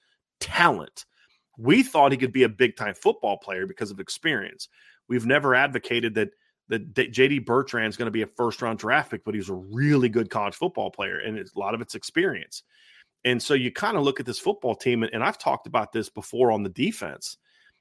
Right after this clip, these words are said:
and, and, and Ryan and I discussed this about two, three weeks ago, I believe. But we were talking about how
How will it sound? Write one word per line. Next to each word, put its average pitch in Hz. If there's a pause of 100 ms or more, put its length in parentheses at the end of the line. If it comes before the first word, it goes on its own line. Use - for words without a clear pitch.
(160)
and, 120
and, 113
and 120
Ryan 180
and 165
I 131
discussed 120
this 117 (140)
about -
two, 175
three 165
weeks 139
ago, 85
I 107
believe. 104 (580)
But 143
we 143
were 143
talking -
about 139
how 131